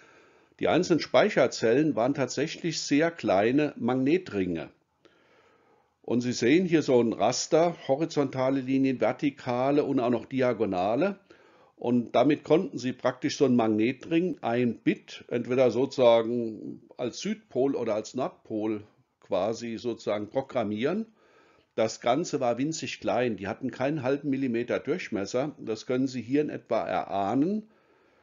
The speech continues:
Und damit haben, hat man praktisch solche kompletten Speichermodule damals gebraut. Natürlich ist der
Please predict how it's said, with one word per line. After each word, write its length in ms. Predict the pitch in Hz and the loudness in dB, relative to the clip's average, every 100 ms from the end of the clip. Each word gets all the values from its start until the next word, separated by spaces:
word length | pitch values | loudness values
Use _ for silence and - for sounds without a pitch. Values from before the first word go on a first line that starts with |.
| _ _ _ _ | _ _ _ _
Und 180 | - 110 | -8 -2
damit 380 | 107 147 160 135 | 2 2 0 -2
haben, 260 | 135 117 | -2 -2
hat 180 | 120 - | -6 -4
man 140 | 120 | -4
praktisch 360 | 117 123 - 131 | -4 -6 -6 -4
solche 280 | 131 135 127 | -2 -2 -4
kompletten 500 | 117 104 131 - 120 | -8 -6 -4 -6 -10
Speichermodule 1040 | - 110 156 175 117 98 101 107 110 107 | -4 0 0 2 0 0 -4 -4 -2 -2
damals 460 | 92 98 107 110 - | -2 -4 -4 -6 -8
gebraut. 600 | 90 - 87 117 156 - _ _ _ _ _ _ _ _ _ _ _ _ _ | -10 -6 -2 0 -2 -8 _ _ _ _ _ _ _ _ _ _ _ _ _
Natürlich 440 | - 107 127 160 135 | -6 -2 0 0 -2
ist 220 | 135 - | -8 -2
der 280 | 110 104 | 0 0